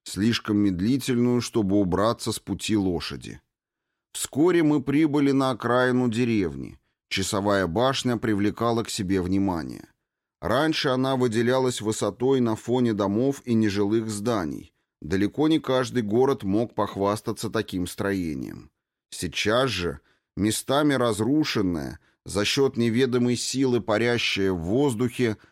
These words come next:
башня ошеломляла магов и приводила в ужас обычного человека.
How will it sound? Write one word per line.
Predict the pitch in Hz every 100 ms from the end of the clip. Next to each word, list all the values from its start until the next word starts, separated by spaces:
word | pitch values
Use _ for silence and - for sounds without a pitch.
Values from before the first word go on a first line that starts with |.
| _
башня | 76 87 135 135 123 120
ошеломляла | - 113 123 113 110 107 123 123 117
магов | 101 104 131 120 107 95
и | -
приводила | 104 98 98 101 87 117 110
в | 90 90
ужас | 117 107 113 113
обычного | 90 90 - 92 90
человека. | 92 101 98 98 90 - 50